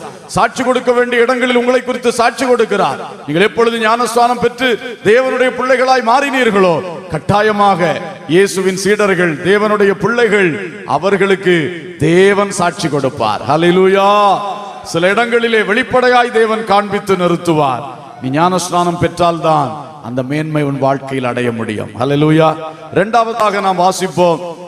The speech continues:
ஆண்டவர் பிதாவானவர் இயேசுவுக்கு சாட்சி கொடுத்த இரண்டாவது அனுபவம் லூக்கா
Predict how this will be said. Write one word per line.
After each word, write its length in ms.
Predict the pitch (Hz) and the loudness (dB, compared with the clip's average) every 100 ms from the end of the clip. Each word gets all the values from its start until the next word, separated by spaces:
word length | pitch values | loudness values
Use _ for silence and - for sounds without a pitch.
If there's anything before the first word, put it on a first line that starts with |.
| - | -4
ஆண்டவர் 540 | 156 196 202 190 185 | 0 0 2 0 0
பிதாவானவர் 760 | 180 190 202 196 196 196 185 180 | 0 2 2 2 2 2 2 2
இயேசுவுக்கு 420 | 170 185 175 180 | 2 0 0 -2
சாட்சி 400 | 175 170 185 185 | 0 0 0 -4
கொடுத்த 300 | 175 180 175 | -6 -4 -2
இரண்டாவது 460 | 170 175 185 180 170 | 0 0 0 2 0
அனுபவம் 760 | 165 180 180 170 180 170 180 175 | 0 0 2 2 -2 -10 -14 -4
லூக்கா 380 | 175 226 226 | -2 0 0